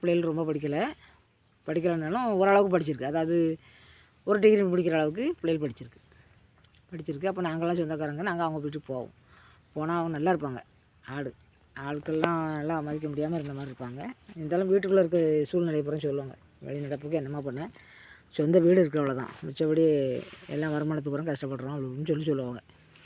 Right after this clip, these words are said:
சரி, நான் அப்படி வந்துட்டு கேட்டுட்டு நாங்களாம் ஒரு, நம்ம என்ன பண்ண முடியும், வந்துடுவோம். அதே மாதிரி அவங்க பையன் வந்து, மூத்த பையன் வந்து பால் பண்ணை வச்சான்.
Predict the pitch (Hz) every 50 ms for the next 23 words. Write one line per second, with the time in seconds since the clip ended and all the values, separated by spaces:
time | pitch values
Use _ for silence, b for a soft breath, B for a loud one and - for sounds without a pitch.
0 | B B B B B B _ - _ - - 143 123 120 135 143 139 139 143 143
1 | 139 131 170 - 143 139 139 147 143 185 196 202 190 175 165 165 160 165 180 175
2 | 165 165 165 165 165 180 185 185 185 170 156 147 151 165 156 127 107 92 107 127
3 | 143 151 143 135 135 127 - - _ _ _ _ - 117 117 131 147 165 165 160
4 | 170 190 170 143 147 170 175 170 160 - 147 147 160 175 185 180 170 170 170 175
5 | 165 160 165 175 170 165 151 151 147 143 143 143 - 214 190 - - 147 143 160
6 | 180 170 170 151 143 135 117 98 - 101 -